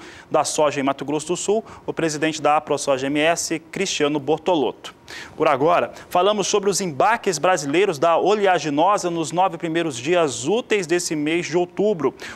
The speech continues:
O volume já se iguala a to-, o total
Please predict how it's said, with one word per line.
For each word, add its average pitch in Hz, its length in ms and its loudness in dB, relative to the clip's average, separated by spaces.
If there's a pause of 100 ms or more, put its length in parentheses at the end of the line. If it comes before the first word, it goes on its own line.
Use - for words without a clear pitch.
(120)
O 185 100 2
volume 208 520 0
já 196 200 0
se - 200 -4
iguala 180 640 2
a 170 200 0
to-, 247 520 -2
o 202 100 -6
total 202 520 2